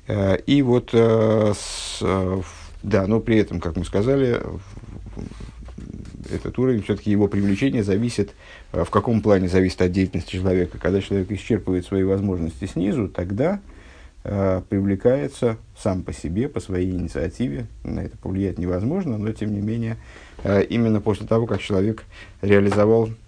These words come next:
э, полностью все свои возможности снизу, привлекается этот уровень подарок свыше. Э, и мы привели два источника,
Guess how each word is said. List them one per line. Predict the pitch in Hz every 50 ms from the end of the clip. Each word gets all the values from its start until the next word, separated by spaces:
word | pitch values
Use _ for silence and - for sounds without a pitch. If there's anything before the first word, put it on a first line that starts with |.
| - - -
э, | - 90
полностью | 90 - 123 123 123 120 110 - - 90
все | - -
свои | 104 101 101
возможности | 98 101 101 107 101 85 - -
снизу, | 101 - 175 202 196
привлекается | - - 101 98 98 - 131 135 143 131 - 110
этот | 113 - - 110
уровень | 107 113 113 110 113 113
подарок | 110 - 101 98 107 107 110 110 - -
свыше. | - - 107 98 85 - - - - - - - - - - - - - - - - - - - - - - -
Э, | - - 101 98 95 98 95 98 -
и | - 131 147
мы | 165 156 139
привели | 120 - 123 113 117 127 151 151
два | 123 117 131 139
источника, | 139 - - 123 107 98 104 101 98 - 92